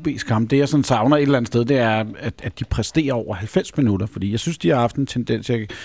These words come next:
kan ikke huske, hvem de var, de spillede, men de har tidligere i sæsonen været foran både et og to nul i, langt ind i kampen, og alligevel har de formået kun få enten uafgjort, eller også har de tabt til sidst. Og det, det er sådan noget, hvor man kan sige,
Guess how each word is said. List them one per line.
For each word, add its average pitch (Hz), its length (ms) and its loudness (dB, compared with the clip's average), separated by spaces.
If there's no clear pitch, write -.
kan - 80 -2
ikke 131 80 6
huske, 127 180 4
hvem 143 120 6
de 139 60 4
var, 123 100 6
de 123 40 2
spillede, 143 280 2
men 131 120 2
de 117 100 4
har 131 40 6
tidligere 156 360 4
i 127 40 0
sæsonen 147 420 2
været 127 140 2
foran 135 380 4
både 139 280 4
et 127 100 4
og 147 80 0
to 165 220 2
nul 147 380 4
i, 117 420 2
langt 123 260 2
ind 131 120 4
i 131 40 4
kampen, 135 360 2
og 131 40 6
alligevel 143 320 4
har 123 80 2
de 117 80 -4
formået 131 280 4
kun 135 160 2
få 127 180 2
enten 123 320 2
uafgjort, 123 480 4
eller 110 160 2
også 120 180 0
har 143 40 0
de 139 80 -4
tabt - 280 -4
til 135 100 -8
sidst. 127 180 -2
Og 117 140 -2
det, - 220 -2
det 185 60 2
er 175 40 2
sådan 190 160 2
noget, 190 200 4
hvor 170 140 2
man 151 140 4
kan 139 60 2
sige, 151 260 2